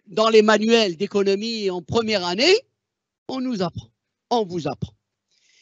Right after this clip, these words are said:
Je me dis, il y a la, la, en quoi, dans les années soixante, soixante-dix, en fait, qu'est-ce qui était assez déroutant ? C'était qu'on s'était trouvé face à une situation où il y avait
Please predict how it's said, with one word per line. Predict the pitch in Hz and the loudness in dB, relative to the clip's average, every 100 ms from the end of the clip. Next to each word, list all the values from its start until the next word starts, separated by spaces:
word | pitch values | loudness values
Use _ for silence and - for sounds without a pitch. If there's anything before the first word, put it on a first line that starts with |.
| _ _ _ | _ _ _
Je | - | -16
me | 508 | -8
dis, | 523 | -2
il | 392 | 4
y | |
a | 339 | 4
la, | 302 - | 4 -2
la, | 233 - | -6 -2
en | 294 277 | -2 -2
quoi, | 311 330 311 | 0 2 2
dans | 285 | 0
les | 311 254 | -2 0
années | 262 262 262 | 0 0 -6
soixante, | 254 247 220 349 277 | -6 -6 -4 -6 -6
soixante-dix, | - 226 214 175 151 156 127 | -8 -8 -6 -8 -10 -16 -16
en | 113 | -20
fait, | 123 107 _ _ _ _ _ _ _ _ _ _ _ _ _ _ _ _ _ - - | -20 _ _ _ _ _ _ _ _ _ _ _ _ _ _ _ _ _ _ -20 -8
qu'est-ce | 339 - | -8 -4
qui | 262 | -4
était | 247 247 226 | -2 -4 -4
assez | 214 233 | -4 -4
déroutant ? | 175 220 185 175 139 98 _ _ _ _ _ _ | -2 0 0 -2 -6 -10 _ _ _ _ _ _
C'était | - 349 415 | -10 -6 -4
qu'on | 415 349 320 | -2 -2 0
s'était | 370 370 349 | 0 0 -2
trouvé | - 226 160 151 | -2 -2 -2 -2
face | 202 269 | -4 -2
à | 285 | 2
une | 254 | 2
situation | 214 240 - 214 190 214 190 | 0 -2 2 2 4 0 2
où | 214 | 4
il | 240 | 6
y | 262 | 6
avait | 254 240 147 | 6 6 4